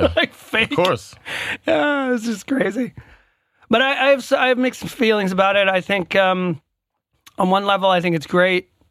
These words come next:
Speaker 2: Uh, it's a great P R tool to show that the N F L is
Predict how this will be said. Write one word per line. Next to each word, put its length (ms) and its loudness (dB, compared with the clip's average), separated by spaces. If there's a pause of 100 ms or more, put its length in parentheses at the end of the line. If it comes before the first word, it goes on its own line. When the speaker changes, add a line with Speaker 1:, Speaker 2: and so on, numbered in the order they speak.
(240)
Speaker 2:
Uh, 540 2
it's 160 -6
a 20 -4
great 280 -2
P 120 0
R 180 2
tool 340 0
to 120 -12
show 300 0
that 140 -4
the 80 -4
N 100 0
F 140 -2
L 220 0
is 280 -12